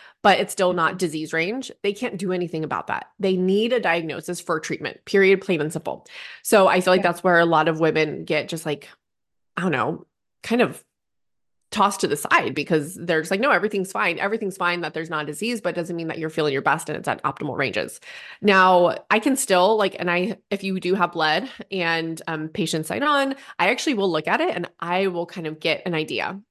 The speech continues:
Speaker 1: of, like, what did they test, one, um, and two, like, is it within optimal range? And three, another thing to know is that a lot of the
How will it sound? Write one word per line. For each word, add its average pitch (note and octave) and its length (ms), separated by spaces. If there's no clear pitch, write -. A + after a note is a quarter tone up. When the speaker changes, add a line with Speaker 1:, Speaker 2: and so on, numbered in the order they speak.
Speaker 1:
of, F#3+ 120
like, E3+ 240
what D#3+ 160
did D#3+ 100
they A3+ 80
test, - 440
one, D#3+ 360
um, F3 200
and E3+ 140
two, G#3 520
like, E3+ 320
is G#3 200
it A3+ 80
within F#3+ 220
optimal D#3 420
range? C#3+ 480
And F3+ 420
three, A#3+ 220
another F3+ 240
thing F3+ 220
to E3 60
know G#3 340
is E3 240
that D#3 360
a F#3 80
lot E3+ 240
of G3 220
the E3 480